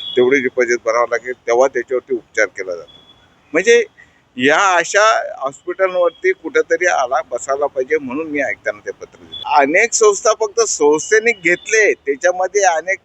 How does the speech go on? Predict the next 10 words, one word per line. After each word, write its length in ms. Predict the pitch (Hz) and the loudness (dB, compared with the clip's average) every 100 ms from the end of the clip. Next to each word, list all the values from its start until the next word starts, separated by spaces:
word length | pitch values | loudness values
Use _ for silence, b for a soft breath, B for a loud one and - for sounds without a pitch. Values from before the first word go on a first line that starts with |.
| - | -4
काही 140 | 170 | -2
काही 180 | 180 190 175 | 0 0 -2
लोक 120 | 180 - | -6 -4
आहेत, 360 | 160 170 180 151 _ _ _ _ | -2 2 2 2 _ _ _ _
त्याचा 260 | 151 147 190 | 0 2 2
फक्त 340 | 196 - 175 202 185 | 0 -4 -4 -4 0
फायदा 240 | 170 170 190 | 0 2 2
ते 280 | - 196 | 2 0
घेतात, 300 | 196 185 185 175 | 2 0 0 -4
लोकां-, 340 | 151 143 180 | -4 -6 -2